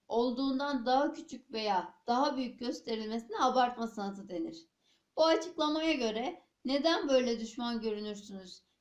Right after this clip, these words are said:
Yıllar yılı dost bildiğim aynalar" dizelerinde kullanılan söz sanatları aşağıdakilerin hangisinde bir arada verilmiştir? Mısralardaki dostluk ve düşmanlık kavramları arasında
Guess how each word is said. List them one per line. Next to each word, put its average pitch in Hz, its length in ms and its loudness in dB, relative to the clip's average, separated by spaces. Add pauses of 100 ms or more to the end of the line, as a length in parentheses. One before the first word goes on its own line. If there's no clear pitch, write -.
Yıllar 277 400 4
yılı 240 340 0
dost 254 280 2
bildiğim 220 400 -2
aynalar" 220 640 0 (160)
dizelerinde 240 760 -2
kullanılan 208 540 -4
söz 190 280 -4
sanatları 202 760 -4 (280)
aşağıdakilerin 285 880 0
hangisinde 269 960 -2
bir 269 100 -2
arada 196 380 0
verilmiştir? - 680 -10 (560)
Mısralardaki 294 1120 0 (220)
dostluk 311 440 0
ve 277 180 2
düşmanlık 277 500 -4
kavramları 247 640 0
arasında 208 680 0